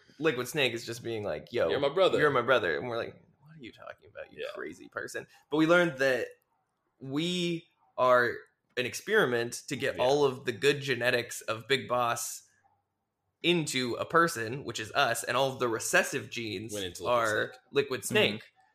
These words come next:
Speaker 1: which is very weird, 'cause I feel
Speaker 3: Yeah,
Speaker 1: like
Speaker 3: so this is, this is strange. So the idea is essentially that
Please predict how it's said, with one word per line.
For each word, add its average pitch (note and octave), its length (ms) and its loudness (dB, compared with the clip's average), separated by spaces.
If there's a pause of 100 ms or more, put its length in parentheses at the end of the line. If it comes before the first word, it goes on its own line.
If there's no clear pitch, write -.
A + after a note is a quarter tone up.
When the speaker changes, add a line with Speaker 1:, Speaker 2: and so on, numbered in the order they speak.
(260)
Speaker 1:
which A#2 280 -8
is - 420 -8 (1200)
very C#3+ 540 2 (160)
weird, B2+ 460 6 (480)
'cause A#2+ 180 -4
I G#2+ 80 0
feel B2+ 220 2
Speaker 3:
Yeah, - 60 6
Speaker 1:
like G#2+ 160 2
Speaker 3:
so E3+ 440 0 (100)
this G3+ 280 -8
is, F#3 340 -8
this - 180 -6
is E3+ 120 -4
strange. G2+ 500 -2
So B2+ 80 -4
the C3+ 160 -2
idea B2+ 580 -2
is G#2+ 220 -10
essentially G2+ 800 -6
that G2+ 500 -4